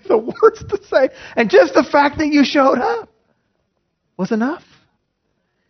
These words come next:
If Jonathan wouldn't have said anything, I think David just probably had to have his heart flooded with warmth and encouragement just to see Jonathan walk up. Have you ever been there before?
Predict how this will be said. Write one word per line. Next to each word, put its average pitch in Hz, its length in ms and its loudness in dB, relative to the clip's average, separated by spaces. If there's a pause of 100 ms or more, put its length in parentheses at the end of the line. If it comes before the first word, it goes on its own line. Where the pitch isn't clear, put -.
(100)
If 202 100 2
Jonathan 254 560 2
wouldn't 285 140 2
have 233 120 0
said 240 220 4
anything, 294 480 0
I 185 80 4
think 185 280 -4
David 240 360 0
just 190 300 -2
probably 214 380 2 (260)
had 214 140 2
to 220 60 4
have 202 140 4
his 185 100 0
heart 233 460 0
flooded 233 640 2
with 175 240 2
warmth 185 480 -2 (720)
and 156 120 -4
encouragement 165 600 -2
just 185 300 -8
to 185 100 -4
see 214 240 -4
Jonathan 156 680 -4
walk 151 300 -10
up. 208 400 -8 (1040)
Have 135 100 -8
you 165 60 2
ever 196 100 2
been 214 140 -2
there 254 160 2
before? 269 440 -8